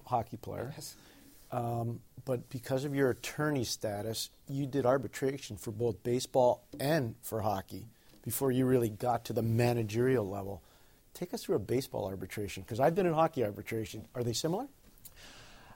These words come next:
Speaker 2: Uh, they're very different, actually, uh, for a number of reasons, starting with the antitrust exemption that Major League Baseball has. So not to get too technical, but,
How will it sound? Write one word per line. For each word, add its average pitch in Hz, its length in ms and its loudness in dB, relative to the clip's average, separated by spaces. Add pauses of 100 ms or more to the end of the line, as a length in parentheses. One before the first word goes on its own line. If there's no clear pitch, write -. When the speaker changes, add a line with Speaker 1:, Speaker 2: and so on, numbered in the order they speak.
Speaker 2:
Uh, 156 560 2
they're 143 160 10
very 143 280 10
different, 113 340 4
actually, 92 420 -4
uh, - 60 -6
for 139 140 0
a - 20 4
number 139 220 6
of 107 100 4
reasons, 110 320 4
starting 127 300 6
with 110 160 4 (140)
the 98 180 0
antitrust 101 560 0
exemption 101 460 2
that 95 100 0
Major 101 260 2
League 92 100 -2
Baseball 95 360 2
has. 73 260 -4
So - 220 0
not 107 220 4
to - 40 -6
get 104 160 0
too 110 140 -4
technical, 95 480 -4
but, 87 160 -2